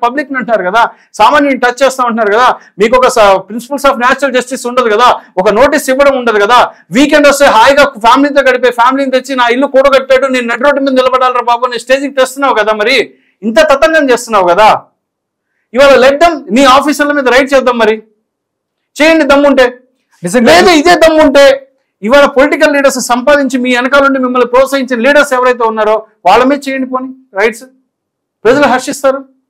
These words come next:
Speaker 1: నెత్తిన పెట్టుకుంటారు మిమ్మల్ని ఆఫీసర్లని. నువ్వు అంటే నీ డెవలప్మెంట్కి ఏం అడ్డం వచ్చింది అది చెప్పు, ఎంతవరకు వచ్చింది,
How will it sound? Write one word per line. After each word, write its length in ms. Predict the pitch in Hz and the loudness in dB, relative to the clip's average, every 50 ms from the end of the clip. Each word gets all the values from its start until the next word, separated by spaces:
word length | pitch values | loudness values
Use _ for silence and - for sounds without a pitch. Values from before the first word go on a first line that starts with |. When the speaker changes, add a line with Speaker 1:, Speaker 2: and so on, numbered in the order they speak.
| _ _ - | _ _ -6
Speaker 1:
నెత్తిన 240 | 214 - - 294 285 | -4 -4 -2 -2 0
పెట్టుకుంటారు 400 | 277 269 - 262 262 254 262 254 247 | -2 -2 -4 -4 -2 -2 -2 -2 -2
మిమ్మల్ని 220 | 240 233 240 233 226 | -4 -2 0 0 0
ఆఫీసర్లని. 500 | 226 226 233 226 - 226 226 226 233 240 240 _ _ _ _ _ _ _ _ _ - | -2 -2 -6 -8 -8 -8 -8 -8 -12 -14 -18 _ _ _ _ _ _ _ _ _ -6
నువ్వు 140 | 156 202 220 175 | 0 0 2 2
అంటే 180 | 160 185 202 285 320 - - _ _ _ _ 156 | 2 2 2 0 0 0 -6 _ _ _ _ -4
నీ 80 | 180 254 262 185 135 - _ 131 131 | -2 -2 -2 -4 -6 -12 _ -10 -8
డెవలప్మెంట్కి 680 | 151 156 202 269 320 339 330 330 330 311 311 302 240 233 208 | -4 -2 0 2 2 2 0 -2 -4 -4 -4 -4 0 0 2
ఏం 80 | 233 233 214 | 2 2 0
అడ్డం 160 | 190 196 185 180 | -2 -4 -6 -6
వచ్చింది 240 | 180 180 247 254 214 156 | -8 -8 -10 -10 -10 -10
అది 80 | 135 - | -10 -12
చెప్పు, 180 | - _ _ _ _ _ _ _ _ _ _ _ - 156 190 | -18 _ _ _ _ _ _ _ _ _ _ _ -4 -2 -2
ఎంతవరకు 380 | 233 226 196 185 - - - 202 175 | 0 2 2 2 2 2 0 -4 -6
వచ్చింది, 280 | - - 156 135 123 | -6 -8 -12 -12 -12